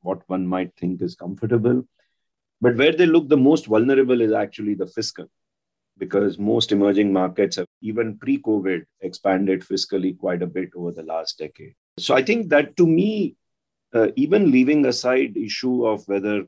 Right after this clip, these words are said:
credit and capital misallocation has been efficient during covid, we have a pre-covid initial condition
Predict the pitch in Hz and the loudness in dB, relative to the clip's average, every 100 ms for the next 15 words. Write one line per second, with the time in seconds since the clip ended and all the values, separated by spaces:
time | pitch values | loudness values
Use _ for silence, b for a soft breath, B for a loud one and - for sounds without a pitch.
0 | _ 101 101 113 113 101 95 95 98 104 | _ -6 -2 -2 -4 -6 -6 -6 -6 -8
1 | 98 98 - - _ - 95 104 107 104 | -6 -6 -8 -14 _ -2 0 0 0 -2
2 | 98 98 92 95 90 87 127 - 113 95 | -2 -6 -4 -6 -6 -6 -6 -4 -2 0
3 | 95 117 135 - 92 82 78 - _ 170 | 0 0 0 -2 -6 -4 -10 -14 _ 2
4 | 151 151 139 107 139 156 - 131 123 113 | 4 4 2 0 0 0 2 0 2 0
5 | 104 113 139 127 117 101 101 101 - 101 | 0 -2 -2 -2 -2 -4 -4 -6 -6 -6
6 | 90 85 | -6 -6